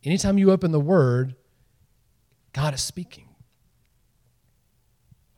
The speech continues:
Recognizing that he is real, recognizing that he's speaking to you this morning, recognizing that he is not just speaking, but he is drawing you in to that encounter with him,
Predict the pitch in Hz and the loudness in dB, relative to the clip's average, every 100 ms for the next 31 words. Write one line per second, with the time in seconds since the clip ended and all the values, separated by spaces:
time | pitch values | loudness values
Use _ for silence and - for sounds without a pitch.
0 | _ _ _ _ _ _ - - - 143 | _ _ _ _ _ _ -20 -18 -2 0
1 | 180 175 170 180 175 175 156 135 110 139 | 4 4 4 2 4 4 4 2 2 0
2 | 156 170 170 156 135 123 - 185 175 175 | 2 2 4 2 2 0 -2 -2 0 0
3 | 160 151 139 135 117 120 185 180 180 180 | 4 4 2 0 0 2 2 2 2 2
4 | 165 151 147 170 175 165 147 131 127 - | 2 0 0 0 0 0 0 -2 -4 2
5 | 269 214 135 131 - - 165 175 147 117 | 2 4 2 0 -2 -6 0 2 2 -2
6 | 113 147 196 233 226 196 165 185 170 156 | 0 4 4 4 4 2 4 4 2 0
7 | - - 165 165 160 156 - 170 196 196 | -8 -10 -2 0 0 -4 -4 -2 -2 -2
8 | 170 160 143 175 156 147 | -4 -4 -2 2 2 0